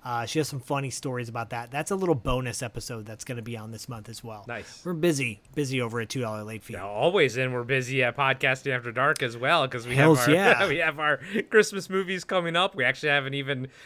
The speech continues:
Speaker 2: recorded our last movie review of November because we're recording this so early. Um, but we have, yeah, full, full month of Christmas episodes. We got this, so yeah. So the holidays are in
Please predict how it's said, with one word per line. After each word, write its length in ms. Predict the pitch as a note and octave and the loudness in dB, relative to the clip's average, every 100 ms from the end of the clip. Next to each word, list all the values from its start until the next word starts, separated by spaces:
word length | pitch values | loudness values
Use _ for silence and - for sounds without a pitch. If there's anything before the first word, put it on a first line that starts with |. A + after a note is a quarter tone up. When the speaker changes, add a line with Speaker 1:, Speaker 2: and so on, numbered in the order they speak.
| - | -12
Speaker 2:
recorded 580 | C#3 C3 D3+ D#3 D3 C#3 | -8 0 4 6 4 2
our 200 | C#3 C#3 | 2 4
last 340 | C3+ D3 D#3 D3 | 4 4 4 -2
movie 440 | C#3+ D3+ C#3+ D#3 | -2 0 0 -2
review 500 | C#3+ C#3+ C3+ D#3 D3+ | -2 -4 -2 -2 -2
of 460 | D#3 C#3+ C#3+ C#3+ C3 | -2 0 0 -2 -2
November 480 | C#3+ C#3+ G#3 D#3 A2+ | 2 4 4 2 0
because 320 | A#2 A#2+ A#2 | -4 -4 -6
we're 100 | A#2+ | -10
recording 340 | A#2 B2+ A#2 A#2 | -6 -6 -4 -6
this 120 | A2+ | -8
so 200 | A2+ G#2+ | -8 -2
early. 460 | D3+ D#3 G#2+ A2 _ - - B2 | 0 0 0 -6 _ -20 -12 -4
Um, 400 | A#2+ A#2 A2+ A#2 | -2 -2 -6 -6
but 140 | A#2+ | -4
we 100 | B2 | 2
have, 160 | C#3 B2+ | 2 4
yeah, 180 | E3 A#2 | 4 2
full, 320 | - D#3 D#3 | -2 -2 -2
full 220 | - B2+ | -4 -4
month 240 | B2+ C3 | -2 -4
of 120 | B2+ - | -6 -4
Christmas 380 | F#3 F3 E3+ | -4 -4 -4
episodes. 680 | E3+ D#3+ D3 E3+ D#3+ D#3+ D#3 | -4 -4 -4 -2 0 0 -2
We 80 | B2+ | -4
got 200 | G#2+ G#2 | -6 -4
this, 220 | C3+ E3+ | -2 -4
so 320 | - - A2+ A2+ | -4 -6 -4 -2
yeah. 300 | E3 F3+ C#3 - - - - | 4 4 4 -6 -20 -20 -12
So 100 | A#2 | -6
the 60 | |
holidays 720 | G#2+ F#3 G3+ G3 G3 F#3+ F3+ F3 | 2 4 6 4 4 4 2 -2
are 220 | C3 C3 | 0 0
in 500 | C3+ C3+ B2+ A#2+ | 0 -2 -2 -6